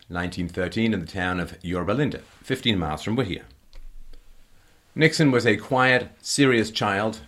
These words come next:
intelligent and very bookish, later inspiring the name of a Simpsons character. The emotional distance that he cle-, kept from other people would later earn, earn him the nickname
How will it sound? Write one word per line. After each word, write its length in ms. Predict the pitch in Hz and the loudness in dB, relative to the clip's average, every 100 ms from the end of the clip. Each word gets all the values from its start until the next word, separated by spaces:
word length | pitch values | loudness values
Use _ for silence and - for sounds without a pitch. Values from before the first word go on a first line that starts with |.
| _ _ _ | _ _ _
intelligent 580 | - 104 139 135 131 110 | -8 0 4 4 2 0
and 200 | 104 92 | 0 0
very 220 | 104 98 | 2 2
bookish, 560 | 80 127 135 143 - - | 2 -2 0 0 -2 -6
later 280 | 87 90 85 | -6 -6 -6
inspiring 520 | 82 78 - 90 85 | -10 -8 -6 -4 -4
the 80 | 78 | -4
name 180 | 87 85 | -6 -6
of 80 | 78 | -8
a 60 | |
Simpsons 360 | - 131 117 107 | -4 -2 -2 -6
character. 440 | 113 101 98 101 - - - - - _ - | -4 -4 -4 -8 -10 -20 -20 -20 -20 _ 4
The 80 | |
emotional 340 | 139 160 165 139 | 6 8 6 4
distance 380 | 170 - 143 135 | 4 4 2 2
that 80 | |
he 80 | 120 | 0
cle-, 320 | 113 - 180 | 0 0 0
kept 200 | - 175 | 2 2
from 140 | - 131 | 2 0
other 160 | 120 | 0
people 240 | 117 135 127 | 2 0 2
would 140 | 113 | 0
later 280 | 110 123 127 | 4 4 4
earn, 340 | 113 117 113 - | 2 2 0 0
earn 200 | 120 117 | 0 2
him 160 | 117 | 0
the 80 | 104 | 0
nickname 600 | 120 190 123 101 90 87 | 2 2 0 -4 -4 -6